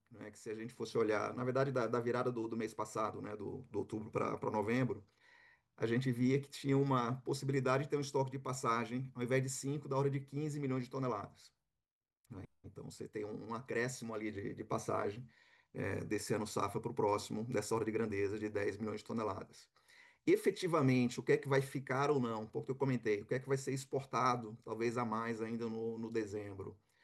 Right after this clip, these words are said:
ou o que é que vai sair, é, de-, e vai ficar para ser exportado, desculpa,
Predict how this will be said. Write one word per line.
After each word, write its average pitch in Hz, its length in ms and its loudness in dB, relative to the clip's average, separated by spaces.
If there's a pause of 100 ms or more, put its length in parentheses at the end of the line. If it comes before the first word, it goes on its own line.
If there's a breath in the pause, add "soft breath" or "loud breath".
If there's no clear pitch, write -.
(160 soft breath)
ou 120 120 4
o 120 80 2
que 127 160 2
é 123 60 4
que 131 120 -6
vai 123 220 2
sair, 123 600 0 (360)
é, 101 380 -6
de-, 107 240 -8 (1600)
e - 40 -12
vai 110 160 0
ficar 120 360 0
para 113 180 0
ser 117 160 -2
exportado, - 520 -4
desculpa, 104 540 -8